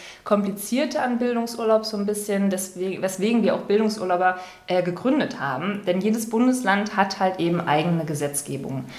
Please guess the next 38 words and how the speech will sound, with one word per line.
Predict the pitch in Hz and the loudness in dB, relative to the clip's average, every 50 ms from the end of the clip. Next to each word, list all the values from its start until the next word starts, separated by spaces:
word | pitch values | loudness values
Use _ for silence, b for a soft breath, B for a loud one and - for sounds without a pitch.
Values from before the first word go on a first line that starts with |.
| B B B B B B B | B B B B B B B
Und | - 175 180 185 185 180 180 175 - | 0 2 2 2 2 0 -2 -4 -4
zum | - 190 | 0 0
Beispiel | 180 185 185 - - 190 | 2 2 0 0 0 2
in | 180 175 - 170 175 175 170 165 156 151 147 151 | 2 2 2 0 -2 -2 -4 -4 -6 -6 -2 0
Berlin | 175 175 175 196 214 220 220 214 208 | 0 2 4 4 6 6 6 6 4
und | - - 165 | 2 -2 0
Brandenburg | - 175 185 208 202 196 196 185 185 180 | 2 2 2 2 2 0 0 0 -2 -4
kann | - - 175 170 | -2 0 0 2
man, | 170 165 165 170 170 170 160 | 2 2 0 0 -2 -4 -4
äh, | - - 170 | -6 -4 -2
Bildungsurlaub | 180 180 175 175 170 175 - 147 - | 0 0 0 -2 -4 -6 -8 -8 -8
zusammenfassen. | - 170 160 175 196 240 262 254 - - 240 226 220 226 - 226 220 220 220 220 | -8 -2 2 4 6 6 6 4 2 0 -2 -2 -2 -2 -4 -2 -2 -2 -2 -2
Also | - - 180 175 170 | -2 -2 -4 -4 -2
wenn | 170 180 | -2 -2
man | 175 170 170 | -2 -2 -2
im | 156 170 170 | -2 -2 0
letzten | 180 190 185 - - - 175 | -2 -2 -2 -4 -8 -2 0
Jahr | 180 165 | 0 0
keinen | 165 - 180 170 165 170 | 0 0 -4 -4 -4 -4
genommen | 160 160 180 202 208 214 208 196 | -2 0 0 2 2 2 0 0
hat, | 190 185 - - | -2 -2 -2 -6
hat | 180 175 - | -10 -8 -6
man | 165 156 | -8 -8
zum | - - 156 | -6 -8 -8
Beispiel | 151 - 151 | -8 -8 -10
fünf | - - 208 196 190 - | -6 -2 0 0 0 0
bis | - - - - - | -2 -6 -6 -4 0
zehn | - 254 262 262 | 2 2 2 2
Tage | 262 - 233 214 214 208 202 | 0 0 2 2 2 2 2
Bildungsurlaub. | 202 190 190 190 190 190 190 - - 175 165 165 165 165 B B B B B B B B | 0 0 0 0 0 -2 -2 -4 -2 0 2 0 0 0 B B B B B B B B
Und | 180 175 170 | -4 0 2
wenn | 175 175 | 2 2
man, | 170 165 165 165 170 170 170 | 2 2 0 0 -2 -4 -6
äh, | 165 - 170 151 | -6 -6 -6 -4
in | - - | -2 2
Baden-Württemberg | - 170 170 180 180 156 170 180 180 202 - 165 160 165 165 | 4 4 4 4 0 -2 -4 -4 -2 0 0 2 0 0 -2
sind's | - - 151 - | -4 -8 -6 -4
einfach | - 147 143 - 160 147 | -4 -4 -4 -4 -6 -8